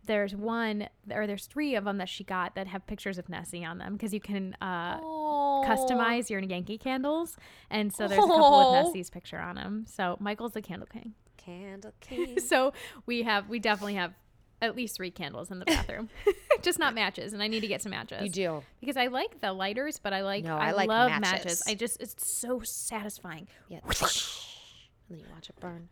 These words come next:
Speaker 2: I love matches.
Speaker 1: Me too.
Speaker 2: Number five, chat.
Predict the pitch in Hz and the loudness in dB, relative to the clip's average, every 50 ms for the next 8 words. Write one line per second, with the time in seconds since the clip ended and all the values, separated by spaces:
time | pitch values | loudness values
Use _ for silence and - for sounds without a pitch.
0 | - - - - 202 190 160 151 160 151 143 147 - 147 147 - - - _ _ | -16 -4 0 2 2 4 2 2 0 -4 -8 -8 -10 -10 -10 -10 -12 -14 _ _
1 | _ _ _ - 202 208 - - - - - - - - - - - - - - | _ _ _ -10 -10 -10 -10 -12 -14 -14 -16 -20 -20 -20 -20 -20 -20 -20 -20 -20
2 | - - 277 294 302 311 - 269 240 208 185 180 180 175 - - - _ _ - | 0 4 6 8 8 8 8 6 4 4 4 2 0 -2 -4 -10 -20 _ _ -2
3 | - - 233 190 - - - - | 2 6 6 6 6 4 2 -6